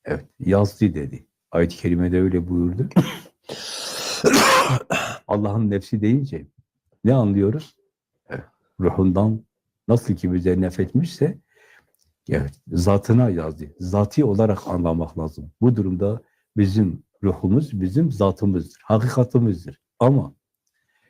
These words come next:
Allah ruhu dünyaya gönderirken önce bir ceberut alemine, sıfatlar, isimler alemine indiriyor.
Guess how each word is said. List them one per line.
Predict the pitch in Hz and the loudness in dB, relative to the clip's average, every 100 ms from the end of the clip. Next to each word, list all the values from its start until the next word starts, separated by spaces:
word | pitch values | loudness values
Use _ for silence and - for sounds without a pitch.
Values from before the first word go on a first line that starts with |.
| _ _ _ _ _ | _ _ _ _ _
Allah | 101 107 107 - - | 2 2 2 -2 -4
ruhu | 95 - 101 101 - _ _ _ _ _ _ _ 92 | -4 0 0 0 -6 _ _ _ _ _ _ _ 2
dünyaya | 98 101 98 107 110 | 2 4 2 0 0
gönderirken | 101 95 95 98 92 - - - _ _ _ _ _ _ _ _ _ _ _ _ _ _ _ _ _ - | 0 0 0 -2 -4 -10 -16 -18 _ _ _ _ _ _ _ _ _ _ _ _ _ _ _ _ _ -2
önce | 98 95 92 | 0 2 2
bir | 95 - - - | 0 -2 -14 -6
ceberut | 90 98 95 95 104 - | 0 2 2 0 -2 -4
alemine, | 85 90 87 90 92 107 - _ | -2 0 0 0 0 -2 -8 _
sıfatlar, | - - 98 90 185 101 - | -20 -4 0 0 2 0 0
isimler | 90 - 90 110 110 | -6 0 2 2 0
alemine | - 92 92 95 107 104 - _ _ _ _ _ _ _ _ _ _ _ _ _ _ _ _ _ - | -6 -2 -2 0 0 -2 -12 _ _ _ _ _ _ _ _ _ _ _ _ _ _ _ _ _ 2
indiriyor. | 95 92 95 104 135 | 2 4 2 2 2